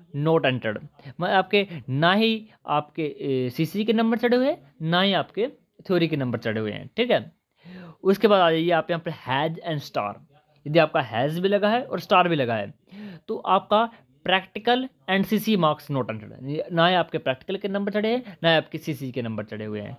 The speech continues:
ठीक है। सीसी होती है आपके असेसमेंट। आगे देखो, has, only single has, तो इसका मतलब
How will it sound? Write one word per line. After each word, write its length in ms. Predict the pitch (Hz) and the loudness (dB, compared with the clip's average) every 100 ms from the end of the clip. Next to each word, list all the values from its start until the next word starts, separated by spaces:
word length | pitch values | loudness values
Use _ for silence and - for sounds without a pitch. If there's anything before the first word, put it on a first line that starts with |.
| - | -2
ठीक 120 | 220 | 2
है। 180 | 135 - _ _ _ _ - | 2 0 _ _ _ _ -10
सीसी 280 | 190 190 | -6 0
होती 180 | 208 233 | 0 0
है 160 | 285 - | -2 -2
आपके 200 | 151 - | -6 -4
असेसमेंट। 440 | 143 123 123 107 - _ _ _ _ _ _ - | -6 -6 -8 -10 -12 _ _ _ _ _ _ 2
आगे 180 | 190 202 | 4 4
देखो, 220 | 160 123 107 - 151 | 2 -4 -6 -10 -2
has, 340 | 151 151 117 107 _ _ - | 2 2 2 -6 _ _ -4
only 200 | 220 240 | -2 0
single 240 | 240 220 156 | 0 0 0
has, 180 | 113 107 _ _ _ _ _ _ _ _ _ _ - | -2 -6 _ _ _ _ _ _ _ _ _ _ 4
तो 80 | 220 | 4
इसका 200 | 220 214 | 6 2
मतलब 260 | 214 247 | 4 0